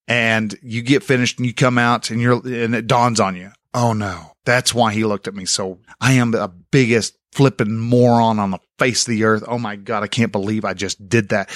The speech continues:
And you're, you've got this story that you're telling. You have this thought. So you become angry at the fact, at yourself. Or maybe you become angry at,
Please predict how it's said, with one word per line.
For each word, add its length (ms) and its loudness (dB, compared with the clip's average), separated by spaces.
And 160 0
you're, 200 0
you've 180 -8
got 240 2
this 400 2
story 380 4
that 180 -2
you're 60 -6
telling. 240 -6
You 120 -4
have 180 -2
this 180 2
thought. 260 2
So 140 -2
you 120 -6
become 360 -2
angry 520 2
at 100 -6
the 60 -14
fact, 400 0
at 260 -4
yourself. 420 0
Or 200 4
maybe 340 4
you 160 0
become 380 0
angry 480 0
at, 320 0